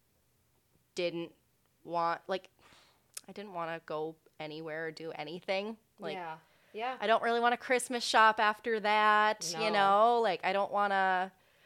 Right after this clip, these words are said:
Speaker 1: um, go buy my whole family Halloween costumes, blah, blah, blah, blah,
Speaker 2: Mm-hmm.
Speaker 1: blah. So I started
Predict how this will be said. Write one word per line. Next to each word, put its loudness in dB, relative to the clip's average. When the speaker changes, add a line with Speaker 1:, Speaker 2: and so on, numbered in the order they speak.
Speaker 1:
um, 2
go 4
buy 6
my -2
whole -2
family -6
Halloween -6
costumes, -8
blah, -12
blah, -8
blah, -8
blah, -12
Speaker 2:
Mm-hmm. -14
Speaker 1:
blah. 0
So 0
I 0
started -4